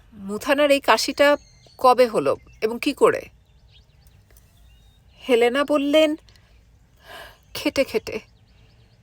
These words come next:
ভারতবর্ষ থেকে ফিরে এসে যখন দেখলেন কারবার একেবারে নষ্ট হয়ে গিয়েছে, তখন গাড়ি বেচে দিয়ে বড় বাড়ি ছেড়ে এখানে এসে উঠলেন। তারপর নতুন করে ব্যবসা গড়ে তোলবার জন্য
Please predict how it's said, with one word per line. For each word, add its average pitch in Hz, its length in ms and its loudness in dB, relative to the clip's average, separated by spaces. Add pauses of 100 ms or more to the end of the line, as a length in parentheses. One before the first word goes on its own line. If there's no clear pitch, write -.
(240)
ভারতবর্ষ 262 560 0
থেকে - 280 -10
ফিরে - 320 -2
এসে 269 200 -2
যখন 262 320 -4
দেখলেন 285 380 -2 (540)
কারবার 277 360 4
একেবারে 269 440 0
নষ্ট 254 280 -6
হয়ে 269 240 -2
গিয়েছে, 277 460 -6 (800)
তখন 277 240 0
গাড়ি 240 300 2
বেচে 277 280 -2
দিয়ে 311 320 -2 (320)
বড় 247 200 6
বাড়ি 269 240 0
ছেড়ে 302 340 -2 (200)
এখানে 226 340 -6
এসে 196 180 -8
উঠলেন। - 420 -10 (1040)
তারপর 349 240 0
নতুন 302 340 -2
করে 349 240 -2
ব্যবসা 320 340 0
গড়ে 285 220 -2
তোলবার 311 380 0
জন্য 320 460 0